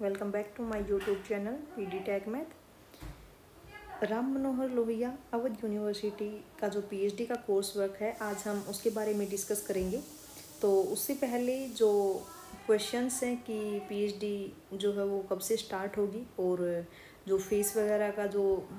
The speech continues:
procedure है वो आपका कब से start होगा। तो देखिए, मैंने वहाँ पे पता किया था, लेकिन उन्होंने यही कहा है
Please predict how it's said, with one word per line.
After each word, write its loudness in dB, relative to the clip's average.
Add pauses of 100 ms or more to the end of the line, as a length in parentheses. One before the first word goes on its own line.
procedure 0
है 0
वो 2
आपका -2
कब -2
से -2
start -2
होगा। -2 (480)
तो 6
देखिए, 4
मैंने 2
वहाँ -2
पे 2
पता 0
किया -2
था, -4
लेकिन -2
उन्होंने -2
यही 0
कहा -2
है -8